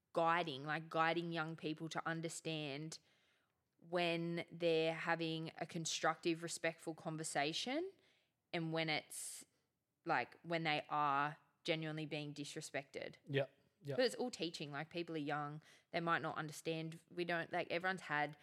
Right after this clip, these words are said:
Speaker 1: different backgrounds.
Speaker 2: Yep.
Speaker 1: You know, some people might not have been, I don't know, criticised or had that growing up. Or maybe someone's been really criticised growing up. So, you know,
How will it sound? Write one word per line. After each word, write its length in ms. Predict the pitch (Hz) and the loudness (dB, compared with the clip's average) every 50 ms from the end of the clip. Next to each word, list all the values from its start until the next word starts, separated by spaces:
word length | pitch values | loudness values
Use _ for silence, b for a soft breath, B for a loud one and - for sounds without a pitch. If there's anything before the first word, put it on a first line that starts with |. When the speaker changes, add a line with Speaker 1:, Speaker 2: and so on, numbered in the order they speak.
| b b b b b b - | b b b b b b -6
Speaker 1:
different 340 | 180 185 - 175 160 147 - | -6 -4 -2 -2 -2 -2 -2
backgrounds. 800 | 135 131 147 - - 151 131 127 107 82 104 110 - - - - 151 | -2 -2 -2 -2 -2 -2 -2 0 -2 -4 -6 -8 -12 -14 -12 -8 -4
Speaker 2:
Yep. 180 | 135 135 135 - - | -4 -4 -4 -4 -4
Speaker 1:
You 80 | 185 | -4
know, 160 | 170 165 165 | -2 0 0
some 240 | 165 165 - 175 170 170 | -2 -2 -2 -4 -4 -2
people 480 | 180 165 165 170 165 165 160 156 - - | -4 -4 -2 0 0 0 0 -2 -2 -2
might 240 | 160 160 151 120 | -2 -2 -2 0
not 140 | - 160 160 | -2 -2 -2
have 120 | 156 156 160 | -2 -2 -2
been, 380 | 160 156 151 147 151 147 151 - - - _ _ _ _ _ _ _ _ _ _ _ _ _ _ - | -2 -4 -4 -4 -6 -8 -10 -12 -16 -20 _ _ _ _ _ _ _ _ _ _ _ _ _ _ -8
I 60 | 180 | -6
don't 160 | 165 170 160 | -4 -4 -4
know, 160 | 156 160 160 151 - | -6 -8 -8 -8 -10
criticised 760 | - - 170 165 160 - 160 151 143 143 143 147 143 143 - 160 | -8 -6 -6 -4 -4 -2 -2 0 0 0 0 -2 -4 -4 -4 -4
or 420 | 160 156 151 151 151 151 143 143 - - | -2 -2 -2 -2 -2 -2 -2 -4 -6 -8
had 320 | 160 - 170 165 165 160 | -6 -2 -2 -2 0 2
that 380 | 170 160 156 151 147 - - - | 2 2 2 2 0 -4 -8 -4
growing 280 | - 160 156 151 143 | -2 0 0 0 -2
up. 220 | 135 117 - - - _ _ _ _ _ _ _ _ _ _ | -6 -6 -6 -8 -12 _ _ _ _ _ _ _ _ _ _
Or 580 | - 156 160 156 147 147 147 147 151 151 151 139 139 | -2 0 2 2 2 2 0 0 2 2 0 0 -2
maybe 260 | 156 151 143 147 151 | -4 -4 -4 -4 -4
someone's 300 | 147 - 160 151 151 151 | -4 -6 -4 -6 -6 -4
been 200 | 147 156 151 151 | -4 -6 -6 -4
really 220 | 147 165 185 233 254 | -2 0 0 0 0
criticised 560 | - - 165 147 151 - 151 135 131 135 - | 0 0 0 0 0 2 2 2 2 2 0
growing 220 | - 139 139 131 | 0 0 0 0
up. 180 | 127 123 - - | 0 -2 -4 -4
So, 380 | - - 156 147 143 143 139 143 143 - _ _ _ _ - | -2 0 2 2 2 2 0 -2 -4 -6 _ _ _ _ -6
you 100 | 165 165 | -4 -2
know, 200 | 151 131 120 | -2 -2 -2